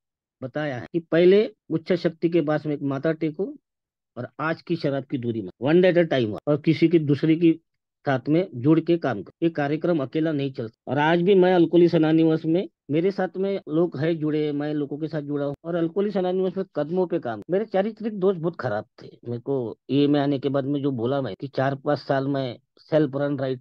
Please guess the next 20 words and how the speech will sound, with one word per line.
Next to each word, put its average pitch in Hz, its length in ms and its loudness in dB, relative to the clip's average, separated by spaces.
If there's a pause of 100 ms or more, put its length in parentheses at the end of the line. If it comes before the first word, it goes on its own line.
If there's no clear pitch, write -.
(160)
इसी 196 300 -4
पाँच 190 240 0
साल 180 280 6
में 165 140 8
मेरे 156 140 4
को 160 80 2
अष्टा 147 300 0
marriage 139 260 0
affair 131 260 -2
में 135 120 -2
फंस 107 220 -10
गया। 101 160 -10 (140)
इसी 175 260 2
में 190 160 4 (360)
पाँच 147 120 4
साल, 160 260 2
छह - 300 -8
सात 151 280 -2
साल 143 180 2
में 143 240 -4